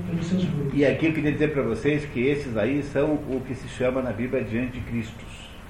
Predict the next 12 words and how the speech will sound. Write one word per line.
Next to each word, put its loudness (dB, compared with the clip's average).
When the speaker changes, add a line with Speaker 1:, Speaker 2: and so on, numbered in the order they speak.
Speaker 2:
O 2
anticristo 0
não 6
é 8
uma 4
personalidade, 0
não -2
é 2
uma 2
pessoa, 0
um 2
indivíduo. -2